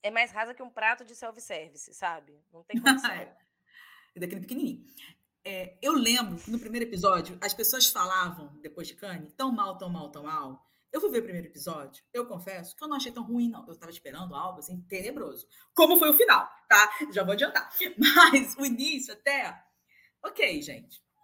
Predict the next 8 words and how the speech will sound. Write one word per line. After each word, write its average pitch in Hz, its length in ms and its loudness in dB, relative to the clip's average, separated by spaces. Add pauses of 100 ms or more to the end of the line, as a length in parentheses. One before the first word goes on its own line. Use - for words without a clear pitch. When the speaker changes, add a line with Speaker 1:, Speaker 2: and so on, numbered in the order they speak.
(140)
Speaker 2:
Achei 480 180 -4
o 466 40 -20
primeiro 302 240 -8
episódio, 226 560 -10
não 554 140 -4
achei 277 200 -2
bom, 220 340 -14 (200)
mas, 554 200 -8